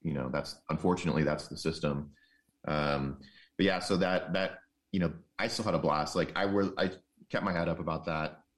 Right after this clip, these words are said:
kind of stuff. Um, and like I said, like, if I could make a difference in, in, in any way, it was, it was still fun for me every day. So, but then once covid hit, everything changed.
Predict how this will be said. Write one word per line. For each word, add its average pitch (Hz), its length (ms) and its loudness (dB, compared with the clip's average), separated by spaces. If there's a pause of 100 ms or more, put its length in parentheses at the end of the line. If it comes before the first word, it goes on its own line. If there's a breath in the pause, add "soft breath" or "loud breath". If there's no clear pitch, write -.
kind 82 140 -4
of 82 80 -6
stuff. - 560 -4
Um, 71 600 -2 (260)
and 90 100 2
like 82 140 0
I 80 40 0
said, 76 260 0
like, 69 280 -4 (100)
if 80 200 -2
I 90 100 -2
could 82 380 -2 (580)
make 87 200 0
a 82 60 0
difference 78 400 -2
in, 71 340 -6 (260)
in, 78 140 -2
in 80 160 -4
any 82 280 4
way, 71 220 0
it 64 60 -2
was, - 260 -8 (220)
it 82 60 0
was 76 120 0
still 71 140 0
fun 71 240 -2
for 78 100 -4
me 71 100 2
every 69 140 -2
day. 67 220 0
So, 71 320 -2 (460 soft breath)
but 95 80 2
then 92 140 6
once 87 180 4
covid 95 320 4
hit, 78 380 0
everything 90 420 2
changed. 76 560 -6